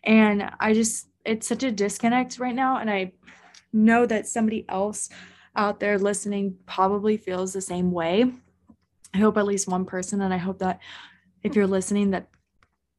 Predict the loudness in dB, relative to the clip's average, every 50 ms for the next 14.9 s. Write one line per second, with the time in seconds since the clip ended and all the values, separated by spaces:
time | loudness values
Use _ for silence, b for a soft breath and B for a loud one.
0 | _ -20 -20 _ _ _ 2 4 4 4 2 2 4 6 8 8 8 8 8 8
1 | 8 8 6 6 4 4 0 0 0 2 0 0 -2 -4 -4 -4 -4 -4 -6 -6
2 | -2 0 2 2 2 0 0 -4 -8 -8 -6 -6 -6 -6 -4 -6 -6 -4 -2 0
3 | 4 6 6 6 4 4 0 -2 0 2 2 2 2 0 -2 -2 -2 -2 -4 -4
4 | 0 2 2 2 2 0 -2 -2 0 0 0 0 -2 -6 -8 -10 -8 -6 -2 -2
5 | -2 -2 -4 -6 -6 -4 -4 -4 -2 -2 -2 0 -2 -2 -2 -2 -4 -4 -4 -4
6 | -4 -2 0 2 2 2 2 0 0 0 -2 -2 -4 -6 -6 -4 -4 -4 -6 -4
7 | -4 -4 -4 -4 -2 0 0 0 -2 -4 -6 -6 -6 -4 -4 -4 -4 -4 -4 -6
8 | -4 -6 -6 -4 -4 -2 0 0 2 2 0 0 -2 -4 B B B B B B
9 | B B _ 4 4 4 4 4 2 2 2 2 0 -2 0 2 2 2 2 -2
10 | -6 -4 0 0 2 2 2 0 -2 -2 -4 -6 -6 -6 -6 -6 -4 -2 0 2
11 | 2 2 0 0 -2 -6 B B B B B B 0 0 2 2 0 0 -2 -2
12 | -2 -2 -2 -2 -4 -4 -4 -6 -6 -4 -2 -2 0 0 -2 -2 -4 -4 -6 -6
13 | -4 -4 -2 -2 -2 0 0 -2 -2 -4 -6 -4 -4 -2 -2 0 2 2 4 2
14 | 2 0 0 -2 -2 -2 -4 -2 -2 -4 -2 0 0 0 2 0 -2 -4